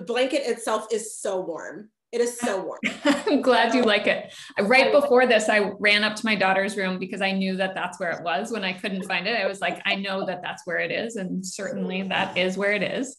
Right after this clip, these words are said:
Speaker 1: Oh, that she likes it. I love that she loves it too.
Speaker 2: Well,
Speaker 1: That's
Speaker 2: and
Speaker 1: amazing.
Speaker 2: she loves your colors 'cause I, I have a much more muted color palette. She has the precise opposite. So the first time she saw the box come in,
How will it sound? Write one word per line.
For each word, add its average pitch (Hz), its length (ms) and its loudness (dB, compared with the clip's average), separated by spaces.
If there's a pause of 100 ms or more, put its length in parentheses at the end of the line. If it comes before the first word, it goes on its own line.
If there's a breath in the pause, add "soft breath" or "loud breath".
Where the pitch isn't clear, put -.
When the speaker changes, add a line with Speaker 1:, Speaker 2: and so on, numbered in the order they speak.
(420)
Speaker 1:
Oh, 494 280 -2
that 453 180 2
she 427 100 4
likes 427 240 0
it. 453 220 -4
I 240 100 0
love 302 220 0
that 403 160 0
she 381 100 -2
loves 320 260 0
it 285 160 -10
too. 349 520 -2
Speaker 2:
Well, 247 140 8
Speaker 1:
That's 233 120 8
Speaker 2:
and - 80 6
Speaker 1:
amazing. 240 160 0
Speaker 2:
she 269 120 2
loves 240 380 6
your 247 140 2
colors 185 460 -2
'cause 208 160 -6
I, 202 280 2
I 202 140 0
have 214 200 -4
a 202 100 -2
much 196 240 -8
more 196 160 -6
muted 196 400 -2
color 208 260 -4
palette. 220 420 0
She 226 360 -6
has 202 260 -6
the 180 260 -6
precise 202 640 -2
opposite. 226 540 -4
So 220 140 -8
the 190 240 -4
first 220 260 -6
time 208 240 -4
she 196 180 -4
saw 196 280 0
the 190 80 0
box 185 400 -2
come 226 240 -6
in, 240 340 -2